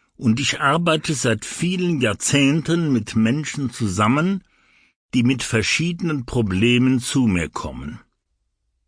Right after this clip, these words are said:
In meiner Praxis erlebe ich immer wieder, dass die Menschen, welche einen anderen Weg einschlagen wollen, aber scheitern.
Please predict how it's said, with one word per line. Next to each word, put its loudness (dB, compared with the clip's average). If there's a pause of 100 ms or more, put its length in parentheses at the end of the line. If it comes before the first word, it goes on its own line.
(400)
In 4
meiner 4
Praxis -4
erlebe 2
ich -4
immer 0
wieder, 0 (640)
dass -4
die 2
Menschen, 2 (380)
welche 0
einen 4
anderen 2
Weg 0
einschlagen 0
wollen, 2 (400)
aber -4
scheitern. -2